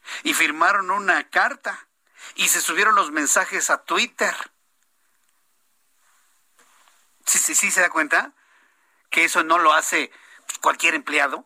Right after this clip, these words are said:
que está sentado en una computadora. Ent-, entonces, vamos normando criterio en esto, ¿no? Camacho es señalado,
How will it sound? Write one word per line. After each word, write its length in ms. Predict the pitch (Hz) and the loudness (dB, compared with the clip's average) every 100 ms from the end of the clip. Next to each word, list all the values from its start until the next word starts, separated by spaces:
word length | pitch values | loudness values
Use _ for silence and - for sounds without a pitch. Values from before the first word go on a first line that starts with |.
| _ | _
que 60 | - | -10
está 260 | - 147 143 | -2 0 0
sentado 340 | 147 156 143 | -2 -2 -2
en 60 | 143 | -2
una 160 | 147 | -2
computadora. 680 | - 127 127 123 117 131 - _ _ _ _ _ _ _ _ _ | -2 -4 -4 -2 2 0 0 _ _ _ _ _ _ _ _ _
Ent-, 380 | - - 107 - | -20 -16 -14 -10
entonces, 500 | 131 123 147 156 160 - - - | -8 -2 0 0 -4 -8 -12 -2
vamos 320 | 165 208 - | -2 -2 -2
normando 400 | 165 180 196 - | -2 -2 -4 -6
criterio 400 | 156 - 190 170 | -8 -4 -2 -2
en 80 | 196 | -4
esto, 320 | 202 - 208 | -6 -8 -12
¿no? 180 | - 233 _ _ _ _ _ _ _ - - - - - | -12 -16 _ _ _ _ _ _ _ -18 -12 -8 -8 -6
Camacho 460 | - 180 254 285 269 | 0 2 2 0 -2
es 80 | 262 | -2
señalado, 680 | 220 185 175 208 165 190 | -2 0 2 2 2 0